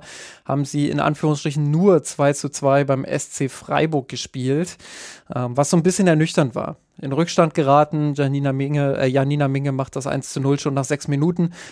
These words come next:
Lea Schüller gleicht aus und dann, äh, machst du eigentlich in der neunzigsten Minute durch Naschenweng das zwei zu eins und denkst, du hast das Spiel gewonnen. Nee, so ist es nicht. Neunzigste plus sieben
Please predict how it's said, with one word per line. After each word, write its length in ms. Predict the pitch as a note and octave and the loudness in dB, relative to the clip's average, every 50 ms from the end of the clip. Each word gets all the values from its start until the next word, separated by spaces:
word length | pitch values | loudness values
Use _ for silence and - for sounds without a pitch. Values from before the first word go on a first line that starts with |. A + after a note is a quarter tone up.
| - - | -10 -2
Lea 220 | C3+ C#3 D3 D3 | 2 4 4 4
Schüller 320 | - - E3 D#3 D#3 D#3 C#3+ | 4 2 2 4 4 4 4
gleicht 320 | D3 C#3+ C#3+ C#3 - - | 4 2 2 2 -2 -4
aus 340 | - - - D3 D#3 D#3 - | -4 0 0 0 0 0 0
und 100 | D3 C#3+ | 0 0
dann, 280 | C#3+ D3 D3 D3 - | 0 0 0 -2 -4
äh, 140 | - - A2 | -6 -8 -10
machst 520 | G#2+ G2+ - - - - D#3 D#3+ - - - | -10 -12 -14 -10 0 0 0 0 2 0 0
du 60 | E3+ | 2
eigentlich 340 | D#3 D#3 E3 D3+ D#3+ C#3+ D#3 | 2 2 2 -2 -2 -4 0
in 60 | D#3 | 2
der 80 | D3+ | 2
neunzigsten 480 | D3+ D3 D3+ D#3+ D#3 - D#3 - - D3+ | 4 4 4 2 2 0 -4 -4 -2 0
Minute 280 | D3 D3 D#3 D3+ - D3 | 0 0 0 0 0 0
durch 160 | D3+ D3 C3+ | 0 0 0
Naschenweng 480 | D3+ D3 D3 D3 D#3+ C#3+ D3+ D3 D3+ | 0 0 0 0 -2 0 0 0 0
das 180 | C#3+ D3 - - | 0 -2 -6 -6
zwei 200 | - - D3 D3 | -2 0 0 0
zu 160 | D3 - D#3 | 2 2 2
eins 260 | C#3+ C#3 D3 D#3 D3 | 2 2 2 0 -2
und 140 | D3+ C#3+ - | -4 -4 -2
denkst, 160 | D3 D3 C#3+ - | -2 -2 -2 0
du 80 | D3+ | 0
hast 140 | D3 C#3+ - | -2 -2 -2
das 80 | - C#3 | -6 -10
Spiel 220 | - - D3+ C#3+ | -6 -6 -4 -4
gewonnen. 340 | C#3+ C#3 C3+ C#3 D3 D#3 E3 - - - - - - - - - _ _ | -2 0 2 2 2 2 0 -4 -10 -16 -16 -14 -14 -16 -18 -20 _ _
Nee, 320 | - C#3+ C#3+ D3 D#3 E3 E3+ - - _ _ _ _ _ - _ _ _ _ _ | 0 2 4 4 4 4 2 -2 -8 _ _ _ _ _ -20 _ _ _ _ _
so 200 | - - D3 C#3+ | -6 -2 0 0
ist 100 | C#3+ C3+ | 0 0
es 140 | C#3+ B2+ D3 | -2 -2 0
nicht. 320 | C#3 C#3+ C#3+ - - - | 0 0 -2 -4 -4 -2
Neunzigste 480 | C#3 C3+ C#3+ C#3+ - C#3+ C3+ - - - | 0 0 0 0 -2 -6 -8 -8 -8 -6
plus 260 | - - C#3 B2+ - | -4 -2 -2 -2 -2
sieben 460 | C3+ C3+ C#3 C#3+ D3 C#3+ C#3+ C#3+ C#3 | -2 0 0 2 2 0 0 -2 -6